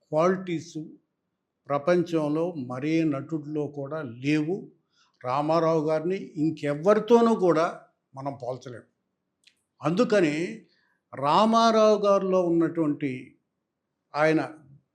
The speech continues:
గొప్ప లక్షణం మానవతా హృదయం, పేదవాళ్ళు ఈ రాష్ట్రంలో ఉండకూడదనే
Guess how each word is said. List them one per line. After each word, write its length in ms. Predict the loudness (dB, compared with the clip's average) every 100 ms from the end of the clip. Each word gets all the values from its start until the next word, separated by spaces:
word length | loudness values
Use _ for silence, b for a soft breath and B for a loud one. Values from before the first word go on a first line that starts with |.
| _ _ -10
గొప్ప 380 | -2 -2 2 2
లక్షణం 540 | 2 0 -2 0 0 -2 -10 _ _ _ _ _ _ -12
మానవతా 680 | -4 0 2 2 0 0 0
హృదయం, 500 | -2 -2 2 2 2 -4 _ _ _ _ _ _ _ _ _ _ _ _ _ _ _ 6
పేదవాళ్ళు 800 | 8 10 8 6 6 6 4 0 -4 -6
ఈ 120 | -2 0
రాష్ట్రంలో 680 | 0 0 -4 -4 0 0 0 -2 -2
ఉండకూడదనే 840 | 0 0 0 -2 0 -2 -2 -2